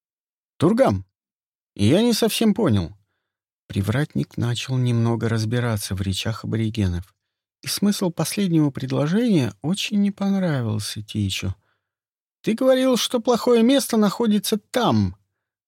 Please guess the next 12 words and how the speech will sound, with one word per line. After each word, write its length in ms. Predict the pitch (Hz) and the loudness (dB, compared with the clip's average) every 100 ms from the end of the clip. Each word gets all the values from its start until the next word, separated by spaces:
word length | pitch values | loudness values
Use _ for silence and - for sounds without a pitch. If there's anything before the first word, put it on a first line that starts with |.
| _ | _
Почему 380 | - 107 160 214 | -8 -2 2 2
тогда 320 | 240 202 160 | 2 2 2
дорога 500 | 127 123 123 113 107 - - | 2 2 2 0 -2 -6 -6
тут?» 440 | 113 101 - _ _ _ _ _ _ _ _ _ _ _ _ _ _ | -2 -2 -4 _ _ _ _ _ _ _ _ _ _ _ _ _ _
Черные 680 | - 156 185 180 175 170 147 | -10 -6 -4 0 2 2 0
зрачки 580 | 127 135 135 - 160 | -2 -4 -4 -6 -2
мразверга 800 | 143 110 123 180 175 180 175 175 | 0 0 0 -2 -2 -2 -2 -2
забегали 600 | 165 147 107 131 139 131 139 | 0 -2 0 -2 -2 -4 -4
из 180 | 135 | -6
стороны 500 | - - 113 107 107 | -10 -8 -2 0 0
в 80 | 113 | -2
сторону. 640 | - - 107 95 92 95 | -8 -6 -2 0 0 -2